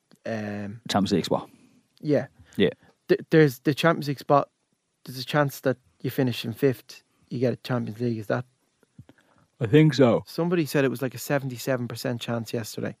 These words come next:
Speaker 1: I think it was Gary Neville before the game.
Speaker 2: I think it depends. Like, so if a Premier League team go on and win it, uh, or a Premier League team go on and win the Europa League,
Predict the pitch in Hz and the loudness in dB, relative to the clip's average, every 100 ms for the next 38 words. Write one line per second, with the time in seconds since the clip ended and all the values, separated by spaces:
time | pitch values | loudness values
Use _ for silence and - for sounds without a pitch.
0 | _ 123 131 127 - 139 127 120 113 104 | _ -4 -2 0 6 6 6 2 0 -6
1 | - 123 117 117 113 113 _ _ _ _ | -2 0 0 -2 -4 -8 _ _ _ _
2 | - 135 175 190 147 151 151 127 - - | 2 4 4 4 4 4 4 4 0 -10
3 | 98 139 110 - - _ _ _ - 143 | 4 6 6 -2 -20 _ _ _ 0 4
4 | 131 127 170 175 147 143 135 123 123 107 | 4 4 4 6 6 6 6 6 6 6
5 | 123 110 - - 113 107 - 123 127 - | 4 2 -6 0 2 4 8 8 8 8
6 | 123 113 117 117 110 110 107 104 101 110 | 6 6 4 4 4 4 2 2 2 0
7 | 104 98 92 | 0 -6 -10